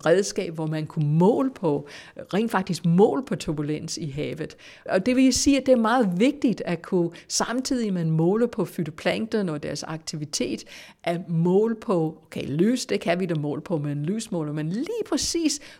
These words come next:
mål på, hvor meget næringssalt de får, det er sindssygt svært. Og man skal være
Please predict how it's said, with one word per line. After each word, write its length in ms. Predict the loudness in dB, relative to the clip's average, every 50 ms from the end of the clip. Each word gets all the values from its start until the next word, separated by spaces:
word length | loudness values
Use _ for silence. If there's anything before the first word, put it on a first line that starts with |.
| -4
mål 380 | 2 4 6 6 6 4 2 -2 0
på, 180 | 0 0 0
hvor 200 | 0 0 -2 -2
meget 320 | -2 -2 -2 -2 -2 -2 0
næringssalt 560 | 0 0 -2 -2 -4 -4 -2 -2 -2 -2 -4
de 80 | -8 -8
får, 280 | -6 -6 -6 -6 -6 -10 _ -6
det 100 | -6 -6 -6
er 100 | -6 -8 -8
sindssygt 840 | -6 -6 -2 -2 -2 -4 -4 -10 -12 -10 -8 -8 -10 -10 -10 -10
svært. 360 | -10 -4 -4 -4 -4 -4 -8 -12 -12 -20 -20 -20 -20 -16 -8
Og 180 | -4 -2 -2
man 160 | 0 -2 -4 -4
skal 400 | -2 -2 -2 0 -2 -2 -2 -2
være 300 | -2 -2 -2 -2 -4